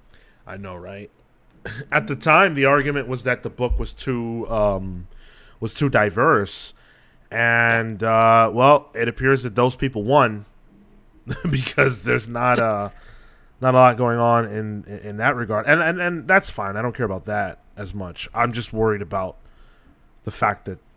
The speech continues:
I don't know why I spent seven dollars on this.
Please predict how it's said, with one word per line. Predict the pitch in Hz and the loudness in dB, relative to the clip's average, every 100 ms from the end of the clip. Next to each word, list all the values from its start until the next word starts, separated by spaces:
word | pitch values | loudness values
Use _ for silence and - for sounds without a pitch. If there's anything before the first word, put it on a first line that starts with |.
| - | -12
I | 101 98 | -10 -8
don't | 85 95 92 - | -8 -10 -10 -12
know | 104 | -10
why | 95 92 92 | -8 -6 -6
I | |
spent | 87 - 87 | -8 -12 -14
seven | - 95 87 | -12 -12 -12
dollars | 87 95 95 82 | -10 -8 -8 -10
on | 80 | -16
this. | 82 - - - | -18 -16 -16 -18